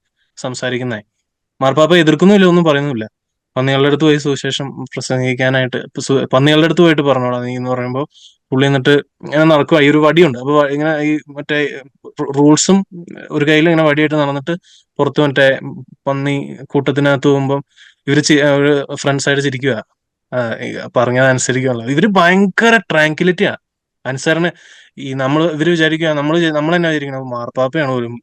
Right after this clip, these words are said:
ആ, ഇങ്ങനെയാണോ പറയണത്?" അങ്ങനെ നമ്മള് വിചാരിക്കും. പുള്ളി അങ്ങനെ വിചാരിക്കുന്നില്ല. അങ്ങനെ വിചാരിച്ചിട്ട് അനുസരിക്കുമ്പോ അതിനകത്ത് പുള്ളി അങ്ങനെ വിചാരിക്കുന്നില്ല എന്നുള്ളതാണേ.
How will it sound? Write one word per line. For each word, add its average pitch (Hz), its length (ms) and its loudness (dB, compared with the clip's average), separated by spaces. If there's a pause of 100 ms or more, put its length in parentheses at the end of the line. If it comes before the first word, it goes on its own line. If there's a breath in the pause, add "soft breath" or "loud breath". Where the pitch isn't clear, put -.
ആ, 117 60 -8
ഇങ്ങനെയാണോ 135 640 0
പറയണത്?" 123 260 2
അങ്ങനെ 143 240 0
നമ്മള് 156 240 4
വിചാരിക്കും. - 600 -4
പുള്ളി 160 140 0
അങ്ങനെ 190 260 4
വിചാരിക്കുന്നില്ല. 196 580 2
അങ്ങനെ 180 260 0
വിചാരിച്ചിട്ട് 208 440 -2
അനുസരിക്കുമ്പോ 196 540 -2
അതിനകത്ത് 185 320 -2
പുള്ളി 165 200 -8
അങ്ങനെ 180 180 -6
വിചാരിക്കുന്നില്ല 160 520 -4
എന്നുള്ളതാണേ. 127 360 -6